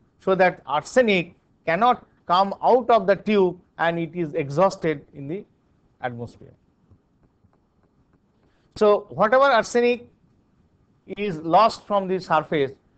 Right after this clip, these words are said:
that arsenic has to again incorporate into the, the particular device.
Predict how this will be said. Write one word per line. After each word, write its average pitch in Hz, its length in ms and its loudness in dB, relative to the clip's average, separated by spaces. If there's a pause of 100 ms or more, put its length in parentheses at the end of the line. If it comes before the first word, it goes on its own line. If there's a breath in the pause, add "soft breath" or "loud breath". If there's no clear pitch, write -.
(220)
that 208 300 2
arsenic 202 600 -4 (200)
has 185 440 0
to 190 320 -2 (320)
again 220 260 0
incorporate 226 580 0
into 196 200 -10
the, 185 260 -4 (100)
the 165 140 -6
particular 160 400 -4
device. 131 480 -6